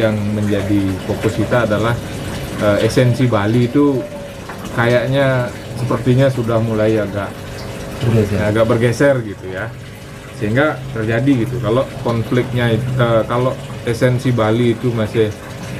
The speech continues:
Speaker 1: eh, kuat, tentunya ini tidak akan terjadi. Eh, itu terjadi di tengah seremonial yang hingar-bingar gitu. Nah, mungkin kita ke Mbah Kung dulu sebagai praktisi yang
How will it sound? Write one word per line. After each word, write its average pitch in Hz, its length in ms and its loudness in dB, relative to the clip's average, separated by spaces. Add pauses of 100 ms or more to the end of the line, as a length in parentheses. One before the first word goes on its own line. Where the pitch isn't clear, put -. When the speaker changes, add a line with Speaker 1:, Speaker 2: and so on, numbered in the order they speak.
(220)
Speaker 1:
eh, 104 280 2 (160)
kuat, 120 320 4 (260)
tentunya 110 460 0
ini 123 160 0
tidak 104 240 -2
akan 104 160 -2
terjadi. 90 440 -4 (920)
Eh, 90 260 0 (140)
itu 131 180 2
terjadi 143 400 4
di 151 140 0
tengah 127 320 0 (360)
seremonial 123 640 2
yang 113 240 2 (160)
hingar-bingar 123 680 2
gitu. 90 220 -6 (800)
Nah, 104 80 -2
mungkin 107 280 2
kita 127 320 2
ke 127 80 -4 (180)
Mbah 110 300 0
Kung 127 160 2
dulu 110 400 2 (920)
sebagai 104 840 2 (560)
praktisi 113 640 2
yang 98 160 0